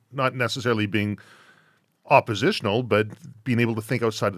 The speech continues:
find creative solutions in order to, uh, to get the job done. So, um, uh, it gave me a sense of community and purpose and structure that, uh, I think was, uh, very important.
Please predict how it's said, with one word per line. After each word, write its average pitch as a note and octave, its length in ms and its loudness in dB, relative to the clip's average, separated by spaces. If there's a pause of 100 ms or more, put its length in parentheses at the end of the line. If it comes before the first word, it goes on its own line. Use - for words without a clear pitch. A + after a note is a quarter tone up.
find A#2+ 300 -2
creative A2 340 -2
solutions G2+ 560 -4
in F2+ 80 -10
order F2 240 -8
to, F2 480 -6
uh, F2 220 -4
to G2+ 160 -14
get G2 180 -4
the F#2 80 -10
job E2 320 -8
done. - 320 -16
So, F2 480 -6
um, F2 140 -4 (640)
uh, E2+ 80 -12
it E2+ 140 -12 (180)
gave G#2+ 180 0
me F#2 100 -4
a F2 60 -8
sense G2 300 -10
of - 520 -14
community C3+ 640 0
and F#2 140 -8
purpose C3 720 -2
and E2+ 300 -8
structure G#2 840 -6
that, F2 400 -8
uh, E2+ 360 -6
I - 60 -16
think - 240 -16
was, E2+ 320 -14 (560)
uh, - 100 -20
very A2+ 280 2
important. - 400 -12